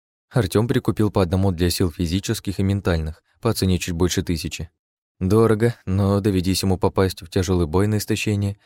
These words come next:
они могут спасти жизни. Было еще сумасшедшее количество наименований, плата за которые для Артема была неподъемной.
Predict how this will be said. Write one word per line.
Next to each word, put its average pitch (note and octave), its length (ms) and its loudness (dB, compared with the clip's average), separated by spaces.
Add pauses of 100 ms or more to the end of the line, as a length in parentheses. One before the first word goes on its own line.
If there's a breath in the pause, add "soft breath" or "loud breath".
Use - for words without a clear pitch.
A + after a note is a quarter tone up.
(140 soft breath)
они F2 280 0
могут G2+ 260 0
спасти A#2 360 -2
жизни. D#2+ 440 -4 (640)
Было C3+ 200 4
еще D#3 200 2
сумасшедшее C3+ 480 0
количество A#2+ 480 0
наименований, G2+ 680 2 (240 soft breath)
плата G2+ 260 2
за F2+ 140 0
которые G2 400 2
для E2+ 180 0
Артема F2+ 320 0
была F2+ 180 2
неподъемной. E2 680 -2